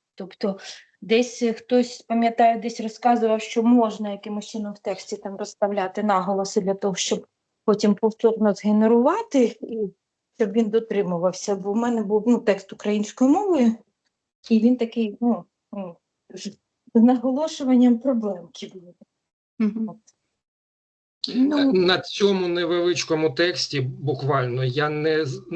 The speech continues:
Speaker 3: не побачив проблем із наголосами, тобто, ну,
Speaker 1: Згодна. От у
Speaker 3: Так,
Speaker 1: вас
Speaker 3: е,
Speaker 1: не
Speaker 3: я-,
Speaker 1: було,
Speaker 3: я-,
Speaker 1: а у мене
Speaker 3: якщо
Speaker 1: були.
Speaker 3: вони є, ну,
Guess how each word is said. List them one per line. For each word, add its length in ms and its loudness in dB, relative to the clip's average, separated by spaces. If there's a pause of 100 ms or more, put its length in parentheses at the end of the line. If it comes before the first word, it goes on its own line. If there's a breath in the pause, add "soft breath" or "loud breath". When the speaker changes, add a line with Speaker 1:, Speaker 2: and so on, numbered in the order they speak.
(160)
Speaker 3:
не 320 -2
побачив 680 -2
проблем 840 -2 (160)
із 140 -4
наголосами, 880 -4
тобто, 380 -4
ну, 320 -2 (440)
Speaker 1:
Згодна. 800 2 (360)
От 140 4
у 40 -6
Speaker 3:
Так, 160 4
Speaker 1:
вас 160 2
Speaker 3:
е, 120 2
Speaker 1:
не 60 4
Speaker 3:
я-, 200 4
Speaker 1:
було, 240 2
Speaker 3:
я-, 100 4
Speaker 1:
а 80 0
у 60 -4
мене 40 -8
Speaker 3:
якщо 440 2
Speaker 1:
були. 140 6
Speaker 3:
вони 160 4
є, 320 0
ну, 120 2